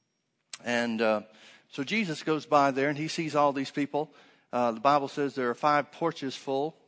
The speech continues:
We don't know exactly what the, the porch full means, but, um, uh, but apparently there were five porches. Tradition tells us that, uh, that some rich man, uh, recognizing that this was a place where the sick and the halt and the lame would go,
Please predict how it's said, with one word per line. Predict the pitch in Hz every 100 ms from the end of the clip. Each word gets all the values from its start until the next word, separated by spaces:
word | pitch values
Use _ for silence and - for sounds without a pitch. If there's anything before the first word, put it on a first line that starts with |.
| _
We | 123
don't | 123
know | 127 131
exactly | 117 131 131
what | 120 123 -
the, | 123 120 98
the | 123 120
porch | - 151 143 -
full | - 151 143 131
means, | 151 139 131 143 - _ - - _ 113
but, | 131 120 -
um, | 131 120 117 117
uh, | 123 120 117
but | 113 117
apparently | - 160 131
there | 120
were | 113
five | - 151 139 -
porches. | 160 143 113 - _ _ _ -
Tradition | 139 190 - 143
tells | 160 151 147
us | 156 - - _ _ -
that, | 131 127 -
uh, | 135 123 117
that | 120 -
some | 170 165
rich | 147 175 -
man, | 135 135 139 151 _ _ _ _
uh, | 120 117 110
recognizing | 123 151 139 135 139 127 123
that | 113
this | 143 139
was | 120 117
a |
place | - 135 127 -
where | 113
the | 110
sick | - 151 131 -
and | 120
the | 117
halt | 127 131
and | 120
the | 110
lame | 117 123 120
would | 110 104
go, | 127 120